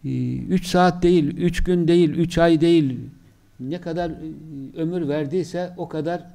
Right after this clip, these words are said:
imtihan için fırsat veriyor. Efendim, ben imtihanımı, e, başarılı, e, kabul etmiyorum. Bir daha imtihan olacağım.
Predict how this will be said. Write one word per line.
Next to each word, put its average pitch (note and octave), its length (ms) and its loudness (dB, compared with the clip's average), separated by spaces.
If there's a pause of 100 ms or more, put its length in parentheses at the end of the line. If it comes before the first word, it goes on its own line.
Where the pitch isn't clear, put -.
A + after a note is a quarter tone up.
(360)
imtihan E3 440 -6
için E3 280 -6
fırsat C#3+ 540 -10
veriyor. F#2 480 -16 (920)
Efendim, G3+ 420 -4 (140)
ben G#3+ 120 2
imtihanımı, G3+ 640 0
e, D#3+ 920 -6
başarılı, F#3+ 600 2
e, D#3 400 -10
kabul F3 320 0
etmiyorum. E3+ 520 2
Bir G#3+ 100 2
daha G3 160 6
imtihan C#3 420 4
olacağım. F#2+ 420 -2